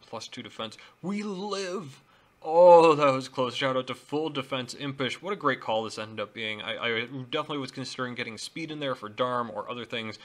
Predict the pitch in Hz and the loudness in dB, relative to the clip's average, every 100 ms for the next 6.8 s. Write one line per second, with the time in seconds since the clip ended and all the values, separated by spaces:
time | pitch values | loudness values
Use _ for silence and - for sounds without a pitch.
0 | - - - - 147 151 156 139 143 - | -20 -20 -20 -6 0 2 4 0 -4 -10
1 | 120 120 117 110 107 113 107 104 117 117 | -8 -8 -10 -10 -8 -6 -6 -6 -10 -10
2 | 113 - 139 135 123 101 104 98 107 117 | -10 -8 -6 -6 -8 -12 -12 -8 -6 -4
3 | - 170 - 160 143 143 123 - 139 139 | -2 -2 -4 -8 -6 -6 -6 -6 -6 -6
4 | 139 131 117 117 110 113 113 107 101 110 | -6 -8 -8 -8 -10 -10 -8 -8 -8 -12
5 | - 113 - 107 107 110 107 107 101 - | -12 -16 -8 -6 -6 -8 -8 -8 -8 -10
6 | - - - 117 - 139 127 | -20 -20 -14 -12 -6 -4 -4